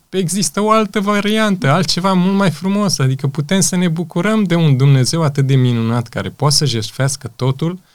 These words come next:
și chiar ar trebui să împărtășim această bucurie și cu ceilalți."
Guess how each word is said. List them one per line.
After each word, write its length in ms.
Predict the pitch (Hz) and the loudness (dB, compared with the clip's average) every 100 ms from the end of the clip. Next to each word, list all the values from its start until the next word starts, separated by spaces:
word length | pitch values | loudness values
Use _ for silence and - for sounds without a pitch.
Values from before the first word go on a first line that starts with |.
| _ _ _ _ _ | _ _ _ _ _
și 400 | - 165 165 147 - _ _ _ _ _ _ _ _ | 0 2 2 0 -8 _ _ _ _ _ _ _ _
chiar 460 | - - 190 220 - _ _ | -16 -2 2 2 0 _ _
ar 160 | 185 | 0
trebui 320 | 143 170 170 190 | 2 0 2 2
să 140 | - | 2
împărtășim 600 | 165 180 147 156 - 175 | 0 -2 -2 -2 -2 -2
această 480 | 160 147 147 - 160 | -2 -2 -4 -4 -2
bucurie 440 | 143 147 160 170 | -2 -2 -2 0
și 140 | 143 143 | 0 -2
cu 100 | 160 | -4
ceilalți." 600 | - 131 92 87 87 | 0 -2 -2 -6 -10